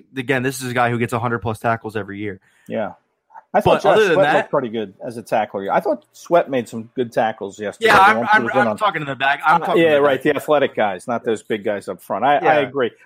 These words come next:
Speaker 2: But I, I think they just missed Jenkins' communication, too. I just think he, there wasn't an offense that he hasn't seen. He knows how to get to his guys. He's,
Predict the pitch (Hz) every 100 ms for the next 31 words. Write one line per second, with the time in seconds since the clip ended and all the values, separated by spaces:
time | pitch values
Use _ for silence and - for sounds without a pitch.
0 | - 175 247 214 247 226 196 170 160 160
1 | 135 - 139 139 - - 123 98 110 101
2 | - 85 - 87 95 131 - 143 - 123
3 | 113 - _ - 117 131 151 143 127 123
4 | 139 147 135 - 117 127 123 120 117 110
5 | - 117 113 101 107 135 131 139 123 120
6 | - 120 107 113 113 113 110 - 95